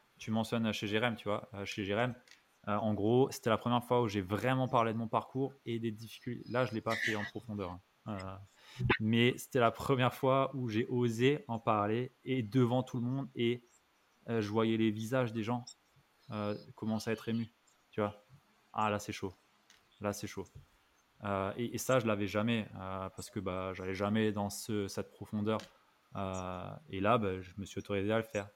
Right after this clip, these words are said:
Mais du coup, bah, j'ai aussi vu que, bon, bah, faut être un peu plus près. Euh, peut-être mettre des temps de pause à des moments pour reprendre ton souffle, pour te reposer,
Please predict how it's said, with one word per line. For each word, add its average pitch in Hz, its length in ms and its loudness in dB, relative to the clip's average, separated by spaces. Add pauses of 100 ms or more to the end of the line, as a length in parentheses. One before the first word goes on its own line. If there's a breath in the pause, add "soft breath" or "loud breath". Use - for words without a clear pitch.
(220)
Mais 98 180 -6
du 92 140 -10
coup, 139 160 -2
bah, 107 200 2
j'ai 98 140 -4
aussi 101 240 -6
vu 120 180 -4
que, 110 300 2 (460)
bon, 107 160 2
bah, 87 400 -4
faut 95 80 -4
être 95 100 -4
un 92 80 -6
peu 95 140 -10
plus - 180 -10
près. 110 240 -4 (400)
Euh, 95 400 -10 (160)
peut-être 117 300 -2 (160)
mettre 107 180 0
des 107 180 0
temps 110 300 -2 (880)
de 104 160 -8
pause 117 460 -2 (360)
à 104 100 2
des 104 100 -2
moments 113 320 0
pour 92 180 -6
reprendre 107 400 -2
ton 113 100 -4
souffle, 110 300 -10 (320)
pour - 140 -14
te - 80 -18
reposer, 107 440 -2